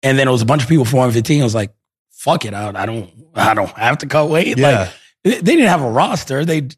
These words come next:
Speaker 1: they did one, The Ultimate Fighter, and then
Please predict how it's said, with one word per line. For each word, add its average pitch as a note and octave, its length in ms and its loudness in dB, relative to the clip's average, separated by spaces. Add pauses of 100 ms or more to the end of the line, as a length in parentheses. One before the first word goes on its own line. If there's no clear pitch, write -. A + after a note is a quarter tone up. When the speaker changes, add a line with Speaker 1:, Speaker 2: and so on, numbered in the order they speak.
Speaker 1:
they B2 140 -2
did B2+ 200 -4
one, C#3 420 0
The C#3+ 80 2
Ultimate F3 360 2
Fighter, D3 500 2 (500)
and B2+ 240 0
then C#3 540 0